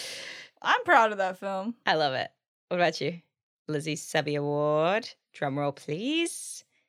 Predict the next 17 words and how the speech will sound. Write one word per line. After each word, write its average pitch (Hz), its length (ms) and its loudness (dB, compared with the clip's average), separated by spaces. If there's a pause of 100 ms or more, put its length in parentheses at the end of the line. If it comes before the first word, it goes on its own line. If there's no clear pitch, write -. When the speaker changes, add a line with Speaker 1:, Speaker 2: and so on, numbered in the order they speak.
(180)
Speaker 1:
Top - 320 -12
Gun 233 300 -8
Maverick. 196 440 -10
Speaker 2:
Shut 180 400 6
up. 151 600 6
Speaker 1:
<laughs> 269 40 -4 (840)
Speaker 2:
The 196 80 2
planes 208 400 0
wanna 151 120 4 (120)
fuck 226 240 2
each 175 180 -2
other. 147 420 2
Speaker 1:
This 381 160 -2
is 381 60 -8
actually 349 360 4
really 247 280 2
hard. 196 480 0